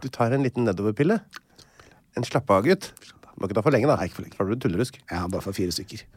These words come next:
Speaker 1: Fire der, jeg fikk,
Speaker 2: Porsjon-,
Speaker 1: ja, jeg fikk
Speaker 2: porsjonere de ut.
Speaker 1: fire der
Speaker 2: Nei,
Speaker 1: på
Speaker 2: det er jo ikke det,
Speaker 1: skuldrene.
Speaker 2: da. Jeg fikk jo fire hundre av de. Nei, jo ikke
Speaker 1: Nei, det gjør ikke det. Faktisk,
Speaker 2: Nei.
Speaker 1: de får du en og en. Du
Speaker 2: Ja,
Speaker 1: får
Speaker 2: nei.
Speaker 1: akkurat den dosen du skal. Jeg har en til overs, jeg, hvis du trenger.
Speaker 2: Ja.
Speaker 1: Jeg slutta å ta den fordi at jeg vil heller drikke øl.
Speaker 2: Ja, det er helt sant. Du, altså, bare sånn, før jeg glemmer det også, som den
Speaker 1: Ja.
Speaker 2: T V-eksperten jeg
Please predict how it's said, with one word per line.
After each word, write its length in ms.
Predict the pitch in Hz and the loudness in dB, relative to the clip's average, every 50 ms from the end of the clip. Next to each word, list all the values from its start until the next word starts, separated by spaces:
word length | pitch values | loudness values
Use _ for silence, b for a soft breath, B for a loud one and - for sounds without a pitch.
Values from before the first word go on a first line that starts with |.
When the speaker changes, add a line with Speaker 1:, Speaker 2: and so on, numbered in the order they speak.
| - - | -12 -2
Speaker 1:
Fire 20 | - | 4
der, 260 | 127 143 156 165 165 131 | 6 6 8 6 6 6
jeg 140 | 147 147 143 | 4 2 2
fikk, 120 | 165 170 - | 0 0 2
Speaker 2:
Porsjon-, 220 | 160 151 - - 117 | 2 2 2 2 0
Speaker 1:
ja, 100 | 127 135 | -2 -2
jeg 100 | 151 143 | -2 -2
fikk 160 | - 113 104 | -2 -4 -4
Speaker 2:
porsjonere 380 | - - 101 95 87 87 101 98 | -4 -4 -4 -4 -4 -4 -6 -8
de 80 | 92 | -8
ut. 160 | 92 - - - | -10 -10 -10 -8
Speaker 1:
fire 500 | 185 170 156 143 117 101 95 90 110 117 | -8 -6 -6 -6 -8 -8 -6 -6 -2 0
der 100 | 135 135 | 2 2
Speaker 2:
Nei, 40 | |
Speaker 1:
på 40 | - | 2
Speaker 2:
det 120 | - - - | 2 0 0
er 0 | |
jo 100 | 202 - | 2 2
ikke 120 | - 92 | 2 0
det, 80 | - - | 0 0
Speaker 1:
skuldrene. 120 | 123 120 | 2 2
Speaker 2:
da. 80 | 151 180 - - | 2 2 0 -2
Jeg 60 | 80 - | -4 -4
fikk 160 | 87 - - - | -6 -6 -4 -4
jo 120 | 73 76 | -4 -4
fire 240 | - - 87 69 76 | -2 -2 -2 -2 -2
hundre 240 | 85 73 67 69 - - - - - | -2 -4 -6 -8 -10 -12 -16 -16 -14
av 80 | 76 73 | -12 -12
de. 120 | - 69 - b b b b b b b b - | -12 -14 -18 b b b b b b b b -8
Nei, 80 | - | -8
jo 80 | - - | -6 -4
ikke 80 | - | -2
Speaker 1:
Nei, 80 | - 73 | 0 2
det 80 | 82 85 | 2 2
gjør 140 | 82 87 | 2 2
ikke 100 | - - | 2 2
det. 80 | 90 87 92 90 | 0 0 2 2
Faktisk, 160 | 98 95 95 | 0 2 2
Speaker 2:
Nei. 40 | 95 | 2
Speaker 1:
de 40 | 101 98 | 2 2
får 80 | 107 98 | 4 4
du 60 | 104 | 4
en 200 | 92 80 90 92 98 | 4 2 2 2 2
og 60 | 87 | 0
en. 120 | 98 101 - - - | 0 -2 -6 -12 -4
Du 60 | - 131 | 0 2
Speaker 2:
Ja, 60 | 110 117 | 4 4
Speaker 1:
får 80 | - | 4
Speaker 2:
nei. 80 | - - | 2 0
Speaker 1:
akkurat 160 | - 110 104 | 0 2 2
den 100 | 104 104 | 2 2
dosen 140 | 101 - - | 2 0 -2
du 80 | 98 | -2
skal. 160 | 92 113 117 - | 0 0 2 4
Jeg 80 | 127 | 4
har 140 | 123 123 135 | 6 6 6
en 140 | 127 110 107 | 6 4 4
til 80 | 127 135 | 4 4
overs, 100 | 135 151 | 4 4
jeg, 100 | 220 220 | 2 2
hvis 100 | 220 180 | 2 2
du 40 | 165 | 4
trenger. 240 | 165 160 196 285 - - | 6 6 6 4 2 0
Speaker 2:
Ja. 120 | 107 123 - | 0 2 2
Speaker 1:
Jeg 80 | 165 175 | 2 4
slutta 220 | - 196 151 - 135 | 4 4 6 8 8
å 100 | 151 151 | 6 8
ta 140 | 135 110 | 6 4
den 80 | 110 135 | 4 4
fordi 100 | 131 139 | 4 2
at 60 | 131 131 139 | 4 4 4
jeg 40 | 131 | 4
vil 100 | 143 127 | 4 4
heller 180 | 120 110 117 | 4 2 2
drikke 240 | 117 139 135 165 - | 0 0 2 2 2
øl. 120 | - 180 - - - - | 2 0 -2 -4 -6 -4
Speaker 2:
Ja, 60 | - 101 | -2 0
det 40 | 113 | 2
er 60 | 104 95 | 2 2
helt 40 | 92 - | 0 4
sant. 220 | - 381 - 131 120 | 6 6 6 8 8
Du, 60 | 170 - - | 8 8 8
altså, 160 | 156 156 175 | 8 8 8
bare 140 | 170 185 160 | 10 8 8
sånn, 160 | - 180 165 | 8 6 4
før 240 | - - - - 156 139 139 | 2 0 2 6 8 8 8
jeg 60 | 147 | 8
glemmer 240 | 156 170 147 120 117 131 | 8 8 8 8 6 6
det 80 | 131 107 | 4 4
også, 320 | - 147 160 175 190 196 - | 4 6 8 8 6 6 4
som 200 | - - 156 147 | 0 2 4 6
den 100 | 139 151 | 6 6
Speaker 1:
Ja. 40 | 165 | 6
Speaker 2:
T 120 | 156 135 | 6 6
V-eksperten 400 | 120 120 117 - 113 110 110 - | 4 4 2 0 0 -2 -2 0
jeg 80 | 135 | 2